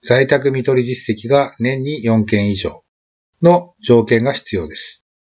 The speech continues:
これに加えて、二十四時間三百六十五日の対応が必要です。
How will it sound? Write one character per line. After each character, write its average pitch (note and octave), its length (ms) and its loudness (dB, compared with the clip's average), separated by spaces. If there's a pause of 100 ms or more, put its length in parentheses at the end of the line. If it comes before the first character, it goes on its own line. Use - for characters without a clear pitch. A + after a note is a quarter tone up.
(600)
こ B2+ 140 4
れ C#3+ 100 6
に D3+ 140 -4
加 D#3 240 4
え C3+ 80 2
て、 F#2 280 -6
二 C3 120 -4
十 C#3+ 200 4
四 A#2 120 8
時 A#2 120 -4
間 G#2+ 180 0
三 C3+ 260 -2
百 A#2+ 220 2
六 G2+ 220 -2
十 A2 200 0
五 A2+ 120 4
日 A2+ 180 2
の C3 120 0
対 G#2+ 260 2
応 A2+ 120 6
が C#3+ 100 4
必 - 240 -4
要 F2+ 140 0
で - 80 -12
す。 - 260 -8